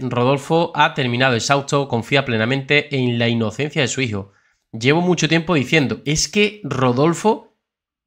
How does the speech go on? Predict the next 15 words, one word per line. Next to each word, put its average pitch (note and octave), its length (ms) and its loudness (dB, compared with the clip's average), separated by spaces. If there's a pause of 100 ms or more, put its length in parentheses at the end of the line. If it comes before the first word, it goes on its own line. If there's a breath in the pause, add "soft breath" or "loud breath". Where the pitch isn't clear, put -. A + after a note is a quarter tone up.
(220)
se B2+ 420 2
cree D3+ 480 0 (600)
lo C#3 220 4
que C3+ 100 0
le B2 60 4
ha C#3 40 0
contado F3 300 2
su E3+ 140 -2
hijo, G3+ 400 2 (420)
como C3 240 2
que B2 60 0
está B2+ 180 0
bien, F#3+ 320 2 (380)
bien D3+ 260 2
asesinado". C3+ 1900 -2